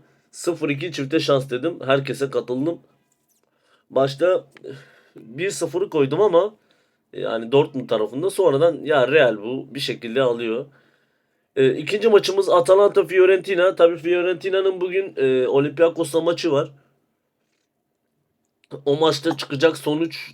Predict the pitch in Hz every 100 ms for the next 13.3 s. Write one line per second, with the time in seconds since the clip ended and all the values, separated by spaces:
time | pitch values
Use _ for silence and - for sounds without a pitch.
0 | - 156 151 139 214 208 170 185 165 -
1 | 143 160 147 - 160 143 190 220 180 139
2 | 131 135 160 156 175 139 185 190 160 -
3 | _ _ _ - 117 117 113 113 110 110
4 | 110 - _ _ - 131 139 190 208 170
5 | 156 147 139 202 240 - - - 104 131
6 | 127 127 - 160 190 208 208 - _ _
7 | _ - 170 120 139 175 247 214 226 240
8 | 196 139 135 131 131 135 143 190 220 _
9 | _ _ - 139 160 208 214 - 117 110
10 | 202 330 _ _ _ _ 196 214 226 226
11 | _ _ _ _ _ _ _ _ - 110
12 | - 139 185 180 160 170 135 - 110 -
13 | 139 208